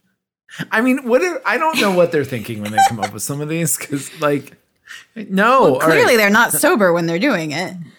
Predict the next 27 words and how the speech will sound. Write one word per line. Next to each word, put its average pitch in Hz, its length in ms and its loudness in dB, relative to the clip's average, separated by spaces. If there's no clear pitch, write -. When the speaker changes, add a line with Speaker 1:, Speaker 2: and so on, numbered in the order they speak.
Speaker 1:
<laughs> - 760 -8
Why 170 380 2
this 214 380 0
is 156 180 0
a 147 60 0
thing 139 320 -4
that 127 120 -2
even 117 220 -6
exists, 101 720 -8
I 104 120 -8
don't 104 320 -8
know, 113 280 -6
but 123 260 -6
it's 113 320 -8
peanut 180 360 0
butter 151 280 0
and 123 160 0
raspberry 135 640 -2
jam 117 420 -4
hard 120 340 -6
cider. 98 540 -10
Speaker 2:
Oh, 180 520 -8
okay. 147 560 -4
<laughs> - 260 -20
Speaker 1:
With 147 420 0
a 135 160 2
shot 127 600 -2